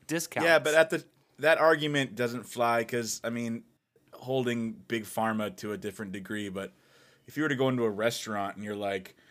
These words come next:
Speaker 2: "I know there's a fucking Groupon out there on the internet, Mister Server or Missus Server. You better find that Groupon and apply it to my <clears throat> steak tartare."
Speaker 1: Yeah, but it, okay. Uh,
Speaker 2: I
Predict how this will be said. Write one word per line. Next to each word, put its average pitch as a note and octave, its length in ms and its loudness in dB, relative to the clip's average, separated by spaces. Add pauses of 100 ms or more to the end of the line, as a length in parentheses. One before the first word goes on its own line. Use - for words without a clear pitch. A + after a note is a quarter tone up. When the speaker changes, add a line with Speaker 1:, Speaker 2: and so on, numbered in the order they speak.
(220)
Speaker 2:
"I D3 140 4
know C3+ 220 6
there's B2 180 4
a G#2+ 60 0
fucking A2+ 400 0
Groupon A2+ 460 -4
out G#2 200 -4
there G#2+ 120 -2
on G2+ 120 -4
the G2+ 120 -8
internet, A2 420 -4
Mister G2+ 380 -6
Server G2+ 560 -2
or G2+ 100 -6
Missus G2+ 360 -8
Server. G#2 520 -4 (280)
You C#3 140 -6
better A#2+ 280 4
find B2 360 0
that G#2+ 180 -2
Groupon G#2 480 -4
and F#2+ 100 -4
apply G#2+ 340 -4
it G2+ 140 -8
to - 60 -16
my G2 360 -4 (420)
<clears throat> - 400 -14
steak - 400 0
tartare." A2+ 720 -2
Speaker 1:
Yeah, A3 160 4
but F3 180 2
it, D#3 140 -4 (160)
okay. A#2+ 360 0 (320)
Uh, C#3 60 -12
Speaker 2:
I - 20 -16